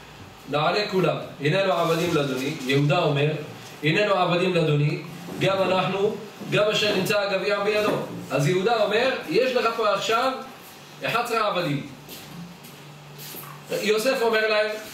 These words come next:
"לא, למה? אשר נמצא הגביע בידו, הוא יהיה לי עבד. ואתם, עלו לשלום על אביכם." פתאום יהודה, מה שכתוב במדרש, יהודה כבר חילק את מצרים. אמר,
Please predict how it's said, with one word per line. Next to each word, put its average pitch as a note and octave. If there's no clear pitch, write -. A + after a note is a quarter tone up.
"לא, E3+
למה? E3+
אשר C4+
נמצא B3+
הגביע A3+
בידו, G#3+
הוא A#3+
יהיה B3
לי G3+
עבד. C#3+
ואתם, B3+
עלו D4
לשלום B3+
על A#3
אביכם." G#3
פתאום A3
יהודה, F3+
מה E3
שכתוב D#3
במדרש, F#3
יהודה F3+
כבר A3
חילק A3
את G3
מצרים. F3
אמר, F#3+